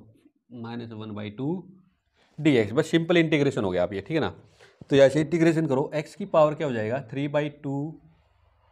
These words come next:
प्लस वन, थ्री by टू प्लस वन माइनस x की पावर है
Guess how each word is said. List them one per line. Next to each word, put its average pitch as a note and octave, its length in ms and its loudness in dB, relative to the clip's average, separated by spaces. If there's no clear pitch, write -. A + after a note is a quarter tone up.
प्लस B2 260 -6
वन, A2+ 180 -10
थ्री C3 180 -2
by B2 280 4
टू D3+ 160 -2
प्लस G#2+ 280 -2
वन E2+ 200 -10
माइनस B2+ 500 -2
x - 220 -4
की G3 160 -10
पावर B2 380 4
है C#3 120 -8